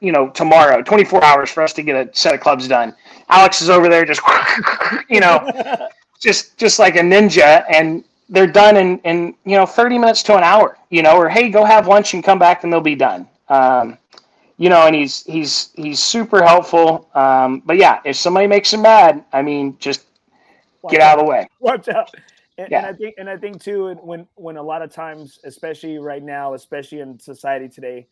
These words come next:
Speaker 2: where everybody is always really looking out for themselves, I think Ben, eh, eh, and it is a business. At the end of the day, it is a business. But you
Speaker 1: Yeah.
Speaker 2: know what? He's not trying to poke anyone's eyes out. And,
Speaker 1: No.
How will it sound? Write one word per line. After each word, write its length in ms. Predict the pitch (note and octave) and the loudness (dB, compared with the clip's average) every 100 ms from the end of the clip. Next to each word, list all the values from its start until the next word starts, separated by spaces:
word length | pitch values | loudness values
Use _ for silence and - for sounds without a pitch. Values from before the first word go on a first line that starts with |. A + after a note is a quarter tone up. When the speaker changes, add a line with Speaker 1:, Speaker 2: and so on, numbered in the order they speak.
| _ _ | _ _
Speaker 2:
where 160 | C3+ - | -20 -16
everybody 480 | C#3+ D#3 D3 D3+ D3+ | -14 -14 -14 -14 -14
is 100 | B2+ | -14
always 560 | C3 C#3+ D3 C#3 B2+ C3+ | -14 -14 -14 -14 -20 _
really 280 | D3 D3+ | -16 -14
looking 420 | C#3+ C#3+ D#3 D#3 C#3+ | -14 -12 -12 -14 -18
out 180 | C3+ | -18
for 100 | - | -18
themselves, 640 | B2+ A#2+ - B2 A#2 _ _ _ _ _ _ | -20 -20 -18 -18 -18 _ _ _ _ _ _
I 100 | - | -20
think 340 | C#3 D3+ D3 A#2+ | -16 -16 -16 -12
Ben, 480 | D3+ D3+ D3+ D#3 - _ | -10 -10 -12 -18 -20 _
eh, 120 | D#3 C3+ _ _ _ | -20 -20 _ _ _
eh, 120 | C#3+ D3 | -12 -10
and 80 | D#3+ | -6
it 100 | F#3 | -2
is 220 | G#3+ E3+ | -2 -4
a 40 | D#3 | -8
business. 460 | C#3 C#3 A2 G#2 | -10 -10 -12 -16
At 260 | B2+ C3+ C3+ | -12 -12 -10
the 100 | D3+ | -12
end 100 | F#3+ | -12
of 60 | F#3 | -12
the 40 | |
day, 220 | F#3 F#3 | -12 -12
it 80 | E3 | -12
is 160 | E3 E3+ | -12 -14
a 40 | |
business. 480 | D#3 D#3+ C#3+ D#3 _ _ _ _ | -14 -16 -16 -20 _ _ _ _
But 200 | C#3+ - | -18 -14
you 80 | C#3+ | -10
Speaker 1:
Yeah. 80 | A2 | -8
Speaker 2:
know 60 | |
what? 160 | D3 D3 _ _ _ | -8 -12 _ _ _
He's 340 | C3+ D#3 B2 | -20 -20 -18
not 400 | D3+ D#3+ D#3+ F3 | -16 -10 -10 -12
trying 240 | - D#3 D#3 | -14 -14 -12
to 80 | C#3 | -16
poke 340 | - D#3 D3+ _ | -12 -12 -12 _
anyone's 560 | E3 D#3+ D3+ C#3 C3+ B2 | -18 -16 -16 -18 -20 -18
eyes 280 | A#2 A2+ A2 | -18 -18 -20
out. 180 | G2+ _ _ _ _ _ _ _ | -20 _ _ _ _ _ _ _
And, 300 | B2+ C3 C3 | -16 -16 -2
Speaker 1:
No. 160 | C3+ | 0